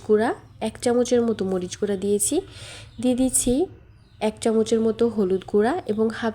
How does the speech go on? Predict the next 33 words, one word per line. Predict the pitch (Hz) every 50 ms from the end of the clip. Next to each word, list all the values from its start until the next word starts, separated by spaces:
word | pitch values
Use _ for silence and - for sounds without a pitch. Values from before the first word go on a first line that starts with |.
| -
চামচের | - 240 233 247 240 247 254 247
মতো | 247 240 240 240 247 233 220
লবণ। | 185 175 175 - 180 175 180 - - - - 226 226
এই | 233 233 233 233 - - - - - - - - - - - - - - - - - - 233 240
রেসিপিতে | 247 240 - 262 - 285 277 - 285 269 -
কিন্তু | 294 277 254 - 226 214 - - 220 220
অবশ্যই | 214 226 240 233 - 277 254
লবণটা | 247 220 202 202 220 214 220 247 233 233
একটু | - 247 220 196
বুঝে | 202 208 202 - 240 220
দিতে | 233 233 - 247 226
হবে, | 233 214 226 370 - -
কারণ | 247 214 202 202 202 - - - - - - - - - - - - - - - - - - - 208
এই | 202 196
রেসিপিতে | 202 202 - - 214 220 - 247 233
একটু | - - 233 214 190
লবণটা | 185 180 175 185 190 190 196 247 302 - - - - -
কম | - 208 202 190 190 185 185 185 - - - - 196
লাগে | 185 170 170 165 - 180 170 -
আর | 180 -
কি। | - - 202 - - - - - - - - - - - -
এ | 247 247
পর্যায়ে | 269 277 269 285 294 285 -
সামান্য | 269 240 240 240 240 240 240
পরিমাণ | 240 240 240 240 226 - - 196
আদা | 196 185 190 196
রসুন | 208 214 - - 233 226
বাটা | 226 226 220 226 220 220
দিয়ে | 233 233 226 240
দিয়েছি | 247 247 - - 349 359
এবং | 302 262 226 208 196
গরম | 190 185 185 190
মশলার | 190 190 - - 220 214